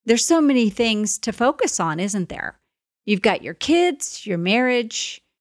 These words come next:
you've got your work if you're working outside of the home, you've got the budget. That can be a challenge in and of itself.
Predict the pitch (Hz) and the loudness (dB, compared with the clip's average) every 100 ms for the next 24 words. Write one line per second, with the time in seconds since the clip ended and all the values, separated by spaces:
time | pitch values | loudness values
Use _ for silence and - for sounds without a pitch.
0 | - 208 190 208 190 - 196 180 190 247 | -2 -2 2 2 0 -2 -2 0 2 2
1 | 277 262 - 220 214 196 175 190 202 240 | 2 -2 -8 -8 -4 -4 -2 -4 -4 -4
2 | 226 - 233 220 202 202 170 226 262 262 | -2 -2 -4 -4 -4 -4 -4 0 2 2
3 | 254 240 247 - _ _ - 208 196 - | 2 2 0 -4 _ _ 0 2 0 0
4 | 202 180 - - 160 190 180 226 254 262 | 0 0 -4 -8 -4 -2 0 0 0 -4
5 | _ - 220 220 240 226 196 180 - - | _ -8 -2 0 2 2 2 0 -2 -4
6 | 220 202 190 175 - 214 202 190 170 - | -4 -2 -2 -4 -4 -4 -2 -2 -4 -8
7 | - 233 202 160 | -4 -2 -2 -4